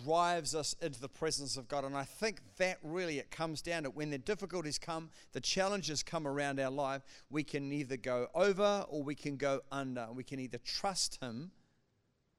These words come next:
or we can try and do it ourselves. You know, I, I'm thinking of, uh, there are single people out there,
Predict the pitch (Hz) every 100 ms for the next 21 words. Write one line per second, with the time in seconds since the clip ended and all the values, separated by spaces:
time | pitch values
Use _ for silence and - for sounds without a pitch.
0 | _ _ _ _ - 135 131 127 127 -
1 | 160 143 127 139 135 127 120 - 135 110
2 | 117 - - 147 147 151 147 156 147 175
3 | 151 139 127 107 127 123 123 - 170 139
4 | 131 165 - 120 123 127 117 156 131